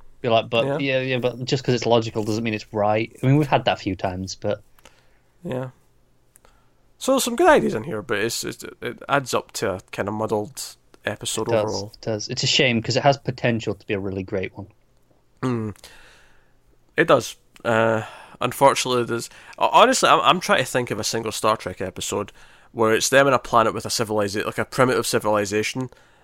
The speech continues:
Speaker 2: that doesn't suck. I'm trying to think of one, and I can't.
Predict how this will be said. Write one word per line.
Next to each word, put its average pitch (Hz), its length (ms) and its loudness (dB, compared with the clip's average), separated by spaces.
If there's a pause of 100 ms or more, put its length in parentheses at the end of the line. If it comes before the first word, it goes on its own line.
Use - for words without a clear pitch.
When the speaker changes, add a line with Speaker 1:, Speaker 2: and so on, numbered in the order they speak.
Speaker 2:
that - 280 -2
doesn't 113 280 -6
suck. - 480 -2 (120)
I'm - 80 -8
trying 143 220 6
to - 80 -4
think 113 220 0
of 101 80 -2
one, 95 240 -4 (600)
and 104 120 -8
I 92 80 -12 (320)
can't. - 420 -4